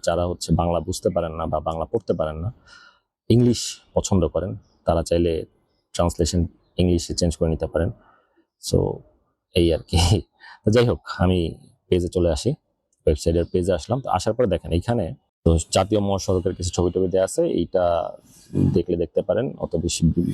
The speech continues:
এটা বেশি জরুরি কোনো কিছু না। তো প্রথমে আসা হচ্ছে সড়ক ও জনপথ বিভাগ পরিসংখ্যান। এখানে হচ্ছে আপনার, আহ, মোটামুটি রাস্তার পরিমাপ দেয়া আছে। তো সর্বমোট দৈর্ঘ্য দেয়া আছে একুশ হাজার পাঁচশো পঁচানব্বই দশমিক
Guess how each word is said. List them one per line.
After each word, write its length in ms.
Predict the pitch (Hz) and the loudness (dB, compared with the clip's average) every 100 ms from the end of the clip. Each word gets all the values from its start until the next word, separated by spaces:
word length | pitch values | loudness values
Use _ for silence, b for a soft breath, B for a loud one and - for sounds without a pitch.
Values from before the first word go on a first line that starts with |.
| - | -4
এটা 160 | - 90 | 0 0
বেশি 300 | 85 85 87 | 0 -2 -2
জরুরি 300 | 87 95 95 | 0 0 -2
কোনো 180 | 90 82 | -2 -2
কিছু 200 | 85 90 | 0 0
না। 160 | 92 B B B B B B _ _ | -2 B B B B B B _ _
তো 120 | 76 69 | 0 2
প্রথমে 280 | 113 131 127 | 0 2 0
আসা 160 | 117 127 | 0 -4
হচ্ছে 120 | 170 | -2
সড়ক 300 | - 120 123 | 2 2 2
ও 40 | |
জনপথ 320 | 107 104 101 101 | 0 -2 -2 0
বিভাগ 320 | 104 101 98 _ | 2 2 0 _
পরিসংখ্যান। 680 | 107 107 - 98 80 98 76 - _ _ 95 | 0 2 2 -2 0 -2 -4 -10 _ _ -2
এখানে 300 | - 98 98 | 2 2 2
হচ্ছে 220 | - 95 | 0 -2
আপনার, 360 | 92 95 87 | 0 0 2
আহ, 80 | - | 0
মোটামুটি 500 | 85 85 87 82 85 | -2 0 -2 0 0
রাস্তার 460 | 85 85 - 90 80 - _ _ | 0 -2 0 0 0 -10 _ _
পরিমাপ 260 | 90 87 85 | 0 2 2
দেয়া 180 | 87 | 2
আছে। 180 | 85 - | 0 -2
তো 100 | 92 | -4
সর্বমোট 480 | - 98 110 120 117 | 0 2 2 2 2
দৈর্ঘ্য 240 | 101 104 | 2 0
দেয়া 160 | 104 104 | 0 -2
আছে 180 | - 107 | 0 -2
একুশ 260 | - 107 | -2 -2
হাজার 200 | 101 104 | 0 0
পাঁচশো 500 | 101 95 - - 113 113 B B B _ | 0 -2 -2 -2 -2 -2 B B B _
পঁচানব্বই 420 | 165 151 143 139 | 0 2 0 2
দশমিক 460 | 123 113 127 143 | 0 0 0 0